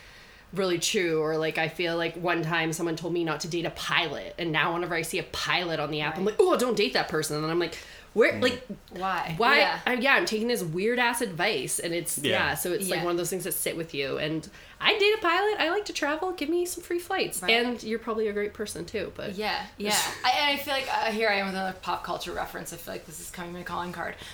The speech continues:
Speaker 2: But on, uh, How I Met Your Mother, do you guys remember that show? There's an episode where they talk about, like, shattering the glass,
Speaker 3: Mm.
Speaker 2: where it's like you could be totally enamored with someone, or, like, totally into them,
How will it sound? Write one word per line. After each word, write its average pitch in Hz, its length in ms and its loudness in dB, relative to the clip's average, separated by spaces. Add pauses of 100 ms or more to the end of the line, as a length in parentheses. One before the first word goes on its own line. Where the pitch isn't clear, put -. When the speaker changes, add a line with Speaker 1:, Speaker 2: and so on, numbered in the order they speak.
Speaker 2:
But 233 160 4
on, 226 540 2 (180)
uh, 247 40 -10 (380)
How 233 200 2
I - 40 6
Met 220 120 0
Your 208 100 2
Mother, 208 220 2
do 214 60 -2
you 220 40 2
guys 208 120 2
remember 202 200 0
that 208 160 2
show? 233 240 0 (240)
There's 214 160 2
an 233 80 0
episode 214 460 0
where 208 80 0
they 196 100 0
talk 185 240 -2
about, 185 240 -4 (100)
like, 180 140 0
shattering 180 540 0
the 175 60 -2
glass, 175 600 -2
Speaker 3:
Mm. 107 260 -2
Speaker 2:
where 202 100 0
it's 202 100 -2
like 190 100 -4
you 196 80 -4
could 185 100 -6
be 196 100 -6
totally 202 500 0
enamored 190 500 0
with 190 140 -2
someone, 185 480 -2
or, - 20 -4
like, - 160 -6
totally 185 400 -2
into 180 200 -4
them, 170 340 -4